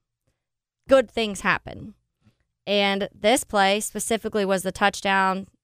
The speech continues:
the Khalil Herbert touchdown. Blasingame was in this game. He makes a big block. That block almost directly leads to Khalil Herbert be-, being able to get into the end zone. Let me read you th-, something I saw, um, of the, the snaps that have,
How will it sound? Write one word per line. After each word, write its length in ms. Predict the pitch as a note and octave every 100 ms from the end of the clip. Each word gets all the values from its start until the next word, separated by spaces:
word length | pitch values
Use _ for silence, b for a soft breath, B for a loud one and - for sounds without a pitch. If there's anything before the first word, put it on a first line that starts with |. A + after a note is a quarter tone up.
| -
the 160 | F3 -
Khalil 240 | G3+ G3
Herbert 400 | G#3 G3 G3 - _ _ _
touchdown. 600 | G#3 F#3+ - F#3 F3+ F3+ - _ _ -
Blasingame 460 | G3+ A3+ G#3+ G#3+
was 140 | G3+ G3
in 120 | F#3+
this 140 | F#3+
game. 360 | - F3+ F3 F3 _ _
He 60 | F#3+
makes 260 | G3 G#3
a 40 | F3+
big 220 | G3 E3
block. 440 | F#3 E3+ E3 - _ _ _ -
That 200 | F#3 -
block 360 | G3+ G3+ G#3 - -
almost 380 | A3 B3 G#3 -
directly 460 | G3 G3 G3 F#3
leads 340 | F3 F3+ F3+ -
to 160 | F3+ E3+
Khalil 260 | F3 D#3
Herbert 340 | E3+ D#3+ D#3+ -
be-, 140 | E3 -
being 260 | F3 D#3+ D#3
able 180 | C#3+
to 60 | D#3+
get 160 | D3+ F#2+
into 160 | -
the 140 | - C#3
end 140 | D3+
zone. 260 | - G3 - -
Let 100 | A3
me 100 | D4
read 200 | B3 A3
you 160 | G#3+ G3
th-, 140 | - F#3+
something 380 | F#3+ F3+ F3+
I 220 | E3+ D#3+ D#3
saw, 360 | D#3+ D#3+ D#3 - B B B
um, 380 | - F3+ F3+ E3+ - - -
of 280 | F3+ E3+
the, 260 | F#3+ F#3 D#3+
the 140 | - F#3
snaps 460 | - G#3+ G#3 G#3+
that 180 | - F#3
have, 240 | G3 F3+